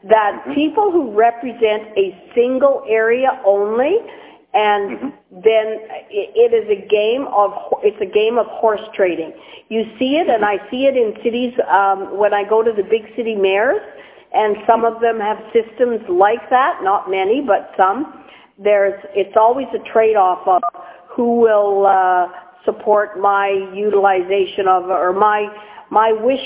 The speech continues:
Speaker 1: for a soccer field in exchange for, uh, I'll get something else done in your area.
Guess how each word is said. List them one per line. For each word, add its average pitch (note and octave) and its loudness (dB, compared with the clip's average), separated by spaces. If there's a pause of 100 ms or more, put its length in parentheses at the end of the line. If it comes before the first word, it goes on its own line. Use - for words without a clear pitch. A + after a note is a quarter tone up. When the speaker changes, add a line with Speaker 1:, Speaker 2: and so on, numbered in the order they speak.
Speaker 1:
for A3+ 2
a G#3 -6
soccer G#3+ 0
field G3+ 2
in F#3+ 0
exchange G3+ -2 (160)
for, F#3 2 (420)
uh, F3 2 (300)
I'll F#3+ 2
get F#3+ 0
something F#3 0
else F3 0 (100)
done F3 2
in E3+ 2
your F3 2
area. E3 -2